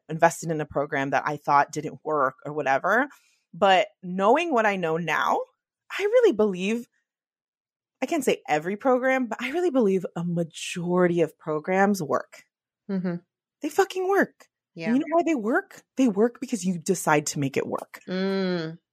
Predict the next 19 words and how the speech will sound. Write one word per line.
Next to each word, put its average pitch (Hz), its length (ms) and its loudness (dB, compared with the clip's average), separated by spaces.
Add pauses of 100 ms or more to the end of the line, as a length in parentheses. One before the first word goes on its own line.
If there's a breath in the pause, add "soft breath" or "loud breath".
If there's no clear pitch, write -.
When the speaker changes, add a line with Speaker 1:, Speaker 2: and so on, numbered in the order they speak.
(120)
Speaker 1:
Like, 190 200 -6
Speaker 2:
Mm-hmm. 175 240 -10
Speaker 1:
that 254 420 4
is 214 480 -2
the 175 240 -2
truth 190 540 -4
about 175 260 2
what 175 160 2
I 170 160 2
know 165 480 0 (320 loud breath)
in 175 160 -8 (140)
all 208 340 4
the 247 120 -4
coaching 190 420 -6
programs 180 420 -2
that 160 180 0
I've 160 220 4
invested 165 580 -4
to, 330 280 -2